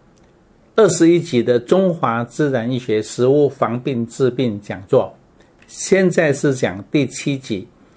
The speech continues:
讲题是断糖生酮饮食的禁忌，以及酮酸中毒的副作用会不会发生。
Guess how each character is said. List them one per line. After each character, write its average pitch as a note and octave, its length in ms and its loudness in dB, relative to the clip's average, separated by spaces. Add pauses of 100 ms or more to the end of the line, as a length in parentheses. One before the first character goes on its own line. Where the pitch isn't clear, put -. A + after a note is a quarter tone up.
(180)
讲 C3+ 260 0
题 D3+ 180 2
是 D#3+ 240 2 (440)
断 A3 180 4
糖 D#3 240 2
生 F3+ 220 2
酮 F3+ 180 0
饮 B2+ 100 0
食 A2 240 -8
的 A#2+ 200 -2
禁 D3 320 2
忌， C3 320 -4 (640)
以 B2 120 0
及 C3 280 -2
酮 D3 260 -2
酸 D3+ 380 0
中 C#3 260 0
毒 A#2+ 100 -2
的 A#2 140 0
副 D3+ 240 2
作 C3+ 240 2
用 B2 220 0 (260)
会 D3 160 4
不 B2 220 2
会 C3 160 4
发 A2 260 0
生。 A2 260 -2